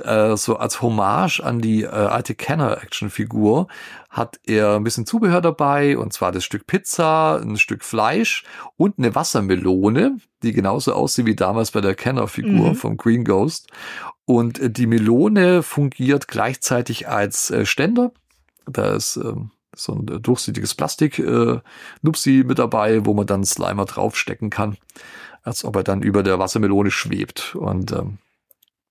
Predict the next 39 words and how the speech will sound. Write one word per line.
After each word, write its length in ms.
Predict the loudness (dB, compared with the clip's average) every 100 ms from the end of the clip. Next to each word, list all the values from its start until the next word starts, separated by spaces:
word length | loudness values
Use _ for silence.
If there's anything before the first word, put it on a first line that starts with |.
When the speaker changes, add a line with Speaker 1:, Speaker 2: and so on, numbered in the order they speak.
| _ -16 -6
Speaker 1:
das 220 | -2 0
ist 180 | 0 0
richtig, 320 | -2 -4 -8
richtig 360 | -10 -10 -8 -6
cool. 180 | -6 -6 _ _ -6
Also 300 | -2 -2 -4
zwei 280 | -2 -2 -2
Figuren 480 | -2 2 4 4 0
aus 180 | 0
Real 140 | 0 2
Ghostbusters. 720 | 0 0 -2 -2 0 -2 -2 -8 -18 -14 -14 -16 -20 -4
Ähm, 300 | -2 -2 -2
wir 80 | -2
kriegen 180 | -2 -2
endlich 260 | -4 -2
mal 140 | 0 0
einen 260 | -2 -4
Slimer, 380 | -4 -2 0 2
der 100 | 0
so 140 | 0 0
aussieht 300 | 0 0 0
wie 60 | -2
in 160 | -2
der 100 | -4
Serie. 560 | 0 4 4 4 2 -2
Und, 300 | -4 -4 -4
äh, 60 | -4
Speaker 2:
Ja. 140 | -2
Speaker 1:
der 260 | 0 0 2
Mowgli, 600 | 2 2 2 4 6 4
der 140 | 2
Tanzende. 560 | 0 -4 -4 -2 0 0
Also 180 | -4 -6
es 280 | -8 -8
ist, 20 | -8
äh, 120 | -10 -12 _ _ -20 -20 -20 -20 -20 -14
wahnsinnig 580 | -4 -2 -2 -4 -6 -8 -6
cool. 220 | -6 -6 -10 _
Also, 160 | -8